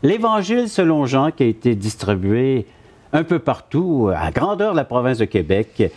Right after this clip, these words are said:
Vous en avez avec le pont Trois-Rivières, vous en avez également avec, euh, le quatre centième anniversaire de la ville de Québec, vous avez, euh, le phare et le rocher percé dans le bas du fleuve,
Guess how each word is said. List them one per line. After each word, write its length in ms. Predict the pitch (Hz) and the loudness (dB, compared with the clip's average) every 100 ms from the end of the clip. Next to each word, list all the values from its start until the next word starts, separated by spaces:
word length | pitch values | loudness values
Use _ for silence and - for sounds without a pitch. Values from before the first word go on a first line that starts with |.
| - - - | -10 -6 0
Vous 140 | 110 | 2
en 120 | 139 | 4
avez 360 | 123 110 120 127 | 2 2 2 4
avec 280 | 104 107 - | 2 2 2
le 120 | 98 | 0
pont 260 | - 120 107 | 2 -2 -2
Trois-Rivières, 920 | - 98 87 90 107 120 131 139 117 | 0 0 2 2 2 2 2 2 0
vous 120 | 90 | 0
en 120 | 101 101 | 2 2
avez 220 | 98 104 | 2 2
également 480 | 95 92 98 110 101 - - - | 2 2 4 2 0 -8 -10 -2
avec, 400 | 107 104 107 117 | 2 2 2 2
euh, 220 | 101 92 | 2 2
le 100 | 92 | 2
quatre 220 | 87 110 | 0 -2
centième 420 | - 101 - 107 104 | 0 0 2 2 4
anniversaire 480 | 98 95 98 - 101 | 4 2 0 0 2
de 40 | |
la 60 | 92 | 2
ville 140 | 92 | 2
de 100 | 87 | 2
Québec, 680 | - 120 120 135 139 135 117 - - | 2 0 2 2 0 0 -4 -4 -6
vous 300 | 127 139 110 | 0 2 2
avez, 520 | 123 107 107 123 113 90 - - | 2 2 2 2 2 -2 -8 -2
euh, 460 | 104 101 95 90 82 | 2 4 4 2 2
le 160 | 90 | 2
phare 560 | 95 - 117 113 98 82 | 0 0 0 2 0 0
et 60 | 87 | 0
le 100 | 98 | 2
rocher 340 | 104 101 110 | 0 0 -2
percé 500 | 90 92 - - 113 | 0 -2 -2 0 2
dans 140 | 90 87 | 2 2
le 60 | |
bas 180 | 80 92 | 2 0
du 140 | 101 123 | 0 0
fleuve, 540 | 151 151 147 135 | 0 2 2 2